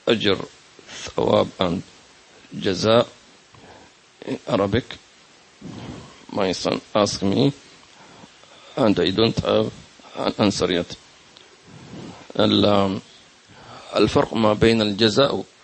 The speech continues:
والثواب أن الثواب أخص والجزاء أعم. الجزاء يطلق على الخير والشر. أجازيك خيرًا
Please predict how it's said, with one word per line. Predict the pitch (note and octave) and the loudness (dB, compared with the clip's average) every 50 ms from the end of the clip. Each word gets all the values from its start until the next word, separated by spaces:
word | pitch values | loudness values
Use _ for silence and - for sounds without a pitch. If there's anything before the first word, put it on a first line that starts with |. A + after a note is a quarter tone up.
| - _ _ _ _ _ _ _ - - | -20 _ _ _ _ _ _ _ -14 -4
والثواب | - G2 - - - - - C#2+ G2+ B2 C3+ C3 - - _ _ _ _ _ _ _ - - - - - - - - - - - - | 0 2 2 2 0 -4 -4 -4 -2 -2 -4 -4 -8 -12 _ _ _ _ _ _ _ -20 -20 -20 -20 -20 -20 -20 -20 -16 -6 0 2
أن | D3 D3 C#3 A#2 | 4 4 4 4
الثواب | G#2+ - - A#2+ A#2+ B2+ G2 - - - - - _ _ _ _ _ _ _ _ _ - | 2 2 2 2 2 2 2 0 -4 -18 -20 -20 _ _ _ _ _ _ _ _ _ -2
أخص | A#2+ A#2+ - - - E3+ - - - - - _ _ _ _ _ - - - - - | -2 0 2 2 0 0 -2 -6 -8 -12 -20 _ _ _ _ _ -20 -20 -18 -14 -6
والجزاء | - - G#2 C2+ - F2 F2 G2 A#2 - - - | -2 -2 -2 0 0 -4 -2 0 -2 -2 -2 -4
أعم. | F#2 C2+ D#2+ E2 D2+ - - _ _ _ _ _ _ _ _ _ - - - - - - - - - - - - | -4 -4 -4 -6 -8 -8 -12 _ _ _ _ _ _ _ _ _ -20 -20 -20 -20 -20 -20 -20 -20 -20 -10 -2 -2
الجزاء | A#2+ A#2 A2 A2+ A#2 A2+ A#2+ D3 D#3 E3+ - - - - _ _ _ _ _ _ _ _ _ - - - - - _ _ - | 0 0 2 2 0 2 4 4 4 2 2 -2 -6 -20 _ _ _ _ _ _ _ _ _ -20 -20 -20 -20 -20 _ _ 0
يطلق | C3 E3+ E3+ - C3+ C3 C#3+ - - - | 2 2 2 2 0 0 0 0 0 0
على | - B2+ A#2+ B2 | 0 0 0 0
الخير | - - - F3+ - - | -2 -2 -2 -2 0 0
والشر. | B2+ C3 - - - - - - - _ _ _ _ _ _ _ _ - - - - - - - - _ _ _ _ _ _ - - _ - - - - - - - - | -2 -4 -4 -6 -6 -6 -8 -12 -20 _ _ _ _ _ _ _ _ -20 -20 -20 -20 -20 -20 -20 -20 _ _ _ _ _ _ -20 -20 _ -20 -20 -20 -20 -20 -16 -6 0
أجازيك | - C#3 C3 B2 C3+ C3+ C3 - F3 D#3+ - - | 2 2 4 6 4 4 4 4 2 2 2 2
خيرًا | B2+ - F3 F#3 G3 G3 G#3 A3 | 0 2 4 4 4 4 2 0